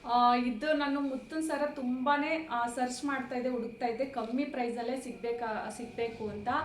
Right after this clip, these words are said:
ನಿಜವಾಗ್ಲೂ ಮೀಶೋದಲ್ಲಿ ಇಷ್ಟು ಚೆನ್ನಾಗಿರೋ ಸಿಕ್ಕಿದೆ ಅಂದ್ರೆ ನೋಡ್ತಾ ಇರ್ಬೋದು. ಇದು ಕಮ್ಮಿ ಬಜೆಟು ಮತ್ತೆ ಕ್ವಾಲಿಟಿನೂ ಅಷ್ಟೇ ತುಂಬಾನೇ ಚೆನ್ನಾಗಿದೆ.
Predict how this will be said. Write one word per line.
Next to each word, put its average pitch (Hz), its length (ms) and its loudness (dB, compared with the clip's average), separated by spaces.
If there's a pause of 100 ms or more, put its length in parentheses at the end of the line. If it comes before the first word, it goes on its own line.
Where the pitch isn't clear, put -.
(340)
ನಿಜವಾಗ್ಲೂ 285 500 2
ಮೀಶೋದಲ್ಲಿ 269 600 0
ಇಷ್ಟು - 440 -6
ಚೆನ್ನಾಗಿರೋ 269 540 -2
ಸಿಕ್ಕಿದೆ 254 440 -2
ಅಂದ್ರೆ 240 220 0
ನೋಡ್ತಾ 233 480 0
ಇರ್ಬೋದು. 254 400 0 (340)
ಇದು 277 140 0
ಕಮ್ಮಿ 285 420 4
ಬಜೆಟು 277 600 6
ಮತ್ತೆ 285 280 8
ಕ್ವಾಲಿಟಿನೂ 240 560 8
ಅಷ್ಟೇ - 340 6
ತುಂಬಾನೇ 277 520 4
ಚೆನ್ನಾಗಿದೆ. 233 440 0